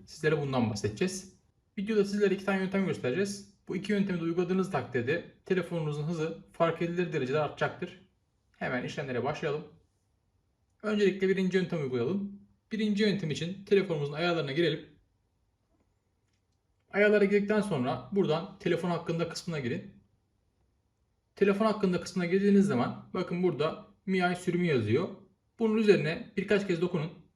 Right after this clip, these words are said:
Birkaç kez dokunduktan sonra alt tarafta artık siz bir geliştiricisiniz yazacak. Alt tarafa o yazı geldikten sonra buradan geri gelebiliriz. Geri geldikten sonra burada sayfayı aşağı kaydırın.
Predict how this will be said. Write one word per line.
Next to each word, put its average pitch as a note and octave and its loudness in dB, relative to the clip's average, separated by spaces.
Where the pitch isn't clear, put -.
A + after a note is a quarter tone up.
Birkaç G#3 2
kez G#3 4
dokunduktan G#3 2
sonra - -2
alt G3 2
tarafta - 0
artık F#3 2
siz E3 -6
bir E3 -6
geliştiricisiniz E3 0
yazacak. B2+ 0
Alt G#3 0
tarafa F3 2
o F#3+ 4
yazı F#3+ 4
geldikten F#3+ 2
sonra B2+ -4
buradan D3+ 0
geri E3 0
gelebiliriz. E3 -2
Geri A3+ 4
geldikten A3+ 4
sonra D#3+ -2
burada F#3 4
sayfayı F#3 0
aşağı F#3 0
kaydırın. F#3+ 2